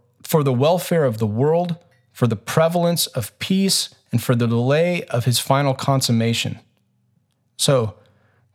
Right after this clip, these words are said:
think of how much Tertullian is saying the early Christians value prayer in their assemblies, not just at home, not just in their small groups, you could say, but in their main assemblies, when they're coming together,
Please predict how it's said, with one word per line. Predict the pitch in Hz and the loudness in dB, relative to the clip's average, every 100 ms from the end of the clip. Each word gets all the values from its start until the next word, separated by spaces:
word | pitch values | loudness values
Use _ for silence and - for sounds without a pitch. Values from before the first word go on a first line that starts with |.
| _ _ _ _ _ _ - | _ _ _ _ _ _ -2
think | 175 160 | 0 2
of | 123 | 2
how | 156 | 2
much | 151 135 - | 2 0 0
Tertullian | 123 - 151 143 120 | -2 0 0 2 2
is | 110 | 2
saying | - 120 117 | 2 2 2
the | |
early | 110 127 127 | 0 0 0
Christians | - 127 - 117 | 0 -2 2 0
value | 107 98 117 131 120 104 101 98 _ _ _ _ _ _ _ - | 0 2 2 4 2 -2 -2 -6 _ _ _ _ _ _ _ -10
prayer | - 135 131 101 101 - _ _ _ _ | -2 2 2 0 -2 -8 _ _ _ _
in | - 160 | 0 0
their | 147 135 | 2 2
assemblies, | 120 - 120 117 - - - - _ _ _ _ - | 2 0 0 -2 -6 -6 -6 -8 _ _ _ _ 0
not | 107 113 | 0 2
just | 131 165 | 0 0
at | 143 | 2
home, | 139 127 127 123 - | 2 2 0 -2 -4
not | - 104 | -2 0
just | 127 | 0
in | 170 | 2
their | 170 | 0
small | 165 208 214 | 0 2 2
groups, | 196 123 120 117 | 2 0 0 -2
you | 117 | -2
could | 120 | 0
say, | - 143 | 2 2
but | 123 117 | 2 0
in | 120 | 2
their | 120 113 | 2 2
main | 113 120 135 | 2 2 2
assemblies, | 127 - 170 123 95 107 107 - - - - - _ | 0 0 0 0 -2 -2 -4 -6 -14 -20 -20 -20 _
when | - | 0
they're | 120 113 | 2 0
coming | - 151 151 | 0 0 0
together, | 139 135 117 113 110 - - | 0 0 0 0 0 -4 -8